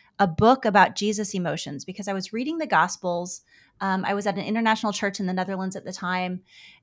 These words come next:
and we were reading the Gospels over and over. And I started to see how emotional Jesus was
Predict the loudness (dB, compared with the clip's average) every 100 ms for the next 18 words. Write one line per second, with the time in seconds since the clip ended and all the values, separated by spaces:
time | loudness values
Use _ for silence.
0 | -6 -4 -2 -4 -2 -2 -2 -2 4 4
1 | 4 0 -2 0 0 0 0 0 -2 -4
2 | -10 _ _ -4 0 0 -2 0 0 0
3 | -2 -6 -4 -2 -2 -2 0 0 0 -2
4 | -2 -2 -2 -4 -4 -6 -2 0 0 -2
5 | -6 -8